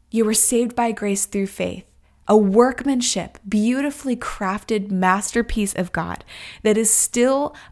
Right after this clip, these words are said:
unfolding, this glorious unfolding of the work that God is doing in and through your life, created in Him,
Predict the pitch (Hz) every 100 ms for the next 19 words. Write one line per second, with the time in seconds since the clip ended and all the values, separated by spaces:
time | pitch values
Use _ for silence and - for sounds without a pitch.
0 | - 208 202 - - 190 190 190 196 202
1 | - - - - 190 202 202 220 226 254
2 | 269 254 233 202 - 202 185 185 180 -
3 | 190 175 170 190 180 190 226 208 - -
4 | 175 185 190 190 - 202 185 175 170 -
5 | 208 226 240 208 196 - - 196 185 185
6 | 175 175 185 - - - - 208 202 185
7 | 214 254 254 208 214 202 190 175 202